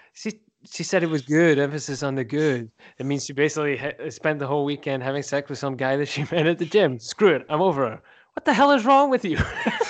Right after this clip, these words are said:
And he's like, "Did she also say hey instead of hi? 'Cause you mean that, you know, that means she's a lesbian." <laughs> It's so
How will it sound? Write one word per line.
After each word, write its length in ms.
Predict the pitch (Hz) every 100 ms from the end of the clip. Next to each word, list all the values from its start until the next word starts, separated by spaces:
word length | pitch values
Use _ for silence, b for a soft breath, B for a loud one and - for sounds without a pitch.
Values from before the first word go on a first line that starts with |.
| - - - B B B B B B B
And 100 | 233
he's 180 | 214 214
like, 140 | 185 170 _
"Did 140 | 208 -
she 200 | 208 214
also 260 | 214 -
say 260 | 170 185 156
hey 320 | - 165 190
instead 300 | 196 151 165
of 80 | 147
hi? 340 | 127 156 165 190
'Cause 180 | 175 143
you 60 |
mean 160 | 165 151
that, 200 | 143 135 -
you 140 | 151
know, 120 | 165 151
that 120 | 131
means 180 | 131 117
she's 180 | 135
a 40 | 117
lesbian." 460 | 123 131 185 147 190
<laughs> 40 | - - - 370 427 - 254 - 311 - _ _ - 214 - B B B B
It's 200 | - 196
so 640 | - - 226 214 208 202